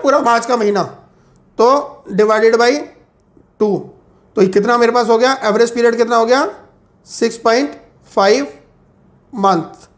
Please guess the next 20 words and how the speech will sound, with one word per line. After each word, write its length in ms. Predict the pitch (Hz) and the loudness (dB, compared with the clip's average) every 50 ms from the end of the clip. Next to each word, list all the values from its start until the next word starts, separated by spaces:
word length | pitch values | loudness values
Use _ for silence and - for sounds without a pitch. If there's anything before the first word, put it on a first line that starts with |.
| _ _ _ _ _ _ _ _ _ _ _ - | _ _ _ _ _ _ _ _ _ _ _ -2
Formula 320 | - 202 202 214 226 240 247 | 0 0 0 2 0 0 0
क्या 180 | 233 247 240 | 0 2 2
है 60 | 247 240 | 2 2
मेरे 140 | 240 233 240 | 0 0 0
पास, 340 | 247 254 277 285 285 - - - _ _ _ _ _ _ _ _ _ _ _ - | 0 0 0 -2 -4 -8 -16 -20 _ _ _ _ _ _ _ _ _ _ _ -4
interest 420 | 185 196 208 196 214 240 233 233 | -4 -4 -2 0 0 0 2 2
on 160 | 247 233 220 202 | 2 2 2 2
drawing 320 | 202 208 220 240 269 269 262 - - _ _ _ _ _ _ - | 2 2 2 0 0 -2 -6 -12 -18 _ _ _ _ _ _ -2
is 180 | 196 190 190 208 | 0 0 0 2
equal 240 | 190 220 220 208 - | 2 2 2 2 0
to, 80 | 254 285 294 294 294 - - _ _ _ _ _ _ _ _ _ _ _ _ _ _ _ _ _ _ _ _ _ | 0 0 -2 -2 -6 -12 -20 _ _ _ _ _ _ _ _ _ _ _ _ _ _ _ _ _ _ _ _ _
मैं 140 | - 185 202 | -2 0 2
दोबारा 260 | 185 196 208 208 226 233 | 2 2 2 2 2 2
पूरा 220 | 233 226 226 240 | 2 2 2 2
formula 300 | 208 226 214 214 214 226 | 2 2 2 2 2 2
लिखता 280 | 220 220 208 208 - 220 | 0 0 0 0 0 0
हूँ, 180 | 214 233 247 277 339 - - _ _ _ _ _ _ _ _ _ _ _ _ _ _ _ _ _ _ _ _ _ _ _ _ _ _ _ _ - - _ _ - - - - - | 0 0 0 -2 -4 -8 -16 _ _ _ _ _ _ _ _ _ _ _ _ _ _ _ _ _ _ _ _ _ _ _ _ _ _ _ _ -20 -20 _ _ -20 -20 -20 -8 -2
total 300 | - 196 208 202 233 240 | 0 0 2 2 2 2
drawing 340 | 226 220 220 226 247 277 277 320 - - _ _ _ _ _ _ _ _ _ _ _ _ _ _ _ _ _ _ _ _ _ _ _ _ _ _ _ _ _ - - - - - - - - - - - - - - - - - - - - - - - - - - - - - - - - - - - - - _ - _ _ _ - - - - - - - - - - - - - - - - - - - - - - - - - - - - | 2 2 2 2 0 -2 -4 -8 -12 -20 _ _ _ _ _ _ _ _ _ _ _ _ _ _ _ _ _ _ _ _ _ _ _ _ _ _ _ _ _ -20 -20 -20 -20 -20 -20 -20 -20 -20 -20 -20 -20 -20 -20 -20 -20 -20 -20 -20 -20 -20 -20 -20 -20 -20 -20 -20 -20 -20 -20 -20 -20 -20 -20 -20 -20 -20 _ -20 _ _ _ -20 -20 -20 -20 -20 -20 -20 -20 -20 -20 -20 -20 -20 -20 -20 -20 -20 -20 -20 -20 -20 -20 -20 -20 -20 -12 -4 -2
into 280 | 180 196 202 185 262 | 0 0 2 2 2